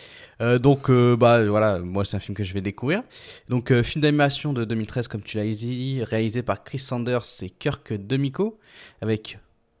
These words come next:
quand même quelques petits noms sympathiques. Donc, on a Emma Stone, Ryan Reynolds, Catherine Keener, Cloris, euh, Lickman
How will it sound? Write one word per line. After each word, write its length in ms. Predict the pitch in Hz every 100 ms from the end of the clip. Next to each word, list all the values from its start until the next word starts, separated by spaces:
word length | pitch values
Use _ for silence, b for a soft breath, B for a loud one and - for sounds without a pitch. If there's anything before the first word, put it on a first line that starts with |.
| _ -
quand 80 | 101
même 120 | 101
quelques 260 | 117 -
petits 220 | 113 - 113
noms 120 | 110
sympathiques. 560 | - 98 101 - 151
Donc, 200 | 107 95
on 100 | 92
a 60 | 92 -
Emma 240 | 123 101
Stone, 360 | - 113 127 101
Ryan 280 | 98 110 98
Reynolds, 540 | 95 107 123 123 - -
Catherine 360 | - 131 - 110
Keener, 360 | - 104 104 101 _ -
Cloris, 480 | 131 127 117 - - _ _ _
euh, 180 | 101 92
Lickman 480 | 90 131 120 110 101